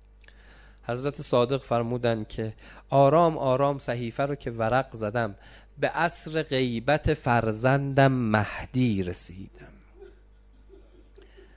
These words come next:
به غیبت که رسیدم، شرح حال شیعیان ما در عصر غیبت رو مطالعه می کردم که مادرم فاطمه گفته و امیرالمؤمنین نوشته.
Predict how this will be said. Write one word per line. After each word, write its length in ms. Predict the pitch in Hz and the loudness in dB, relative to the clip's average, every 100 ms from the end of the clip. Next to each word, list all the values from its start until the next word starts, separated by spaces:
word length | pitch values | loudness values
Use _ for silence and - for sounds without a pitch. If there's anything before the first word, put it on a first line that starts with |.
| - - - - - | -20 -20 -20 -20 -14
به 100 | - | -6
غیبت 560 | 113 135 135 151 185 - | 2 4 8 8 8 6
که 140 | 175 | 2
رسیدم، 560 | 160 143 170 175 170 170 | 4 2 0 0 2 0
شرح 540 | - 151 139 135 123 | -2 0 0 0 -2
حال 500 | 131 143 165 175 175 | -2 4 4 4 2
شیعیان 1200 | 170 - 143 135 131 131 131 135 165 175 156 147 | 0 -2 -4 -4 -4 -2 2 4 6 6 4 0
ما 300 | 131 131 120 | -2 -2 -2
در 240 | 113 123 120 | 0 0 0
عصر 480 | 135 151 - 147 | -2 -4 -4 -2
غیبت 720 | 143 123 117 107 139 147 - 120 | 2 4 4 8 10 10 8 4
رو 80 | |
مطالعه 720 | 113 110 - 107 101 104 117 110 | 6 4 6 6 6 2 0 -2
می 160 | 104 | -4
کردم 500 | - 107 98 98 92 - - - | -4 -2 -2 -2 -4 -6 -18 -6
که 120 | - | 2
مادرم 560 | 120 123 110 120 127 123 | 6 6 8 6 4 2
فاطمه 580 | - 113 104 - 110 123 | 2 4 4 2 2 2
گفته 520 | 120 107 - 139 147 | -2 -8 -4 -2 0
و 60 | |
امیرالمؤمنین 1200 | 117 110 117 131 127 123 120 113 113 110 113 120 107 | -2 -4 -4 -2 -2 -2 -4 -8 -10 -10 -8 -8 -8
نوشته. 540 | 98 92 - - - | -10 -12 -14 -18 -20